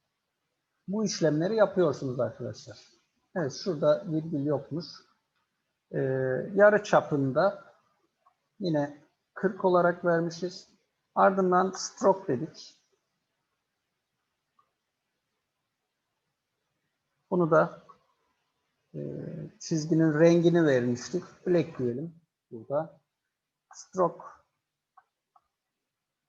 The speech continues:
width diyelim. Genişliği de,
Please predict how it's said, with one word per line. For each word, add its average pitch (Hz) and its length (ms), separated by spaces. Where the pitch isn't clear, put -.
width 165 360
diyelim. 135 500
Genişliği 139 540
de, 165 240